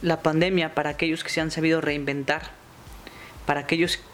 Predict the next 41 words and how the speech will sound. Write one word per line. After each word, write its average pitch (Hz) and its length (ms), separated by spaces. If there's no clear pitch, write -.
que 160 100
se - 140
han 160 100
sabido 160 240
salir 156 300
de 156 80
ese, 156 160
de 147 100
su 143 160
posición 156 580
de 156 120
víctima, 147 500
para 151 160
aquellos 175 260
que 180 100
han 170 60
entendido 160 540
que 151 100
la 143 100
mejor 147 300
inversión 156 440
que 151 120
pueden 156 260
hacer 151 280
es 156 140
conocerse 160 680
más 156 240
a 151 60
sí - 160
mismo, 151 440
conocer 151 420
más 160 220
su - 120
entorno, 147 600
su 143 140
familia, 147 680
su - 140
medio 143 260
ambiente, 151 500
su - 140
organización, 156 720